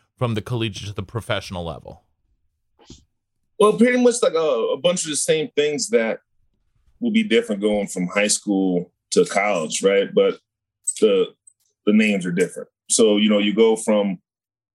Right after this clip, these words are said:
Speaker 2: being a, uh, college player, you know, then all of a sudden you're, you, you go to the pros and you're playing against, <laughs> you know, future Hall of Famers, Pro Bowlers, guys who were All-Americans.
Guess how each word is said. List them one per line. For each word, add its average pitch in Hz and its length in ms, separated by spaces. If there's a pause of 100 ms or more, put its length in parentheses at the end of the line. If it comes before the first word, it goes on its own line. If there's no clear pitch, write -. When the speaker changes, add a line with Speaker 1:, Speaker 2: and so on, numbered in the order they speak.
(600)
Speaker 2:
being 117 380
a, 104 320
uh, 90 560
college 120 420
player, 113 480 (220)
you 123 120
know, 98 160
then 101 140
all 107 120
of 104 60
a - 20
sudden 104 300
you're, 104 180
you, 98 260
you 104 120
go 110 160
to 98 280 (180)
the 110 80
pros 123 420
and 104 80
you're 104 160
playing 107 300
against, 101 680 (240)
<laughs> - 240
you 139 80
know, 92 240 (400)
future 127 320
Hall 117 220
of 104 80
Famers, 117 840 (380)
Pro 123 260
Bowlers, 117 720 (520)
guys 120 320
who 139 120
were 113 140
All-Americans. 120 1200